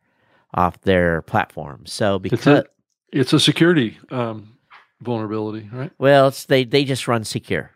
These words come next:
Speaker 1: and,
Speaker 2: Right.
Speaker 1: uh, everything they do runs secure. So because we have, um, you know, so many podcast feeds in the wild, and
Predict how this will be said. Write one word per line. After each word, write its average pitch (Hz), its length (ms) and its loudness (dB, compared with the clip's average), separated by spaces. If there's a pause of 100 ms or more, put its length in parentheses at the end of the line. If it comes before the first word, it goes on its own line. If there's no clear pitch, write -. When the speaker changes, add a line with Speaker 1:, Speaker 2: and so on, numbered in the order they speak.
(280)
Speaker 1:
and, 98 540 -4
Speaker 2:
Right. 117 100 2
Speaker 1:
uh, 95 220 2
everything 110 360 -2
they 107 120 -4
do 98 200 -2
runs 90 260 -6
secure. 82 360 -10
So 110 560 2 (400)
because 113 720 4
we 113 180 -4
have, 104 600 0 (100)
um, 87 580 -4 (500)
you 120 100 0
know, 101 160 2
so - 220 0
many 101 240 -2
podcast 143 500 -4
feeds 78 300 -12
in 87 80 -8
the 78 60 -6
wild, 98 520 0 (1000)
and 90 680 -2